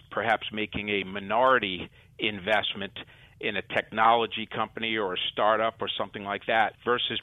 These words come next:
private equity generally, where they're outright making acquisitions and buying control of the target companies that they're going after. And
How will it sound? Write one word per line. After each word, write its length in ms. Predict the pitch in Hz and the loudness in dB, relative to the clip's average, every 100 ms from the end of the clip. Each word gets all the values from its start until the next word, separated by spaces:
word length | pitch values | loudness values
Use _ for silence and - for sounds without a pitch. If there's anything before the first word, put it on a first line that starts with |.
| - | -4
private 360 | 131 127 113 | 0 2 4
equity 380 | 113 - 110 101 92 | 2 0 -4 -6 -4
generally, 480 | 120 120 113 104 95 | 0 0 0 -2 -4
where 200 | 95 101 | -2 0
they're 240 | 113 110 - - | 2 0 -2 2
outright 540 | 123 120 110 113 107 - | 4 4 4 4 2 -6
making 540 | - 104 117 - 110 104 | -8 -2 -2 -2 -6 -2
acquisitions 840 | 107 107 - 98 104 101 98 92 98 | 0 0 -2 -4 -2 -2 -4 -6 -4
and 240 | 95 90 | -4 -4
buying 300 | 95 107 101 | 0 0 -2
control 840 | - 92 - - 127 117 92 95 - - - - | -6 -8 -6 4 6 6 2 -4 -10 -18 -20 -4
of 180 | 107 92 | -2 0
the 80 | 98 | -4
target 460 | - 110 104 101 - | -2 0 0 -2 -4
companies 400 | 110 - 95 92 | -6 -6 -8 -6
that 100 | 95 90 | -6 -4
they're 160 | 98 | -4
going 280 | 92 95 92 | -4 -8 -4
after. 380 | 95 95 - | -4 -4 -4
And 100 | 90 | -8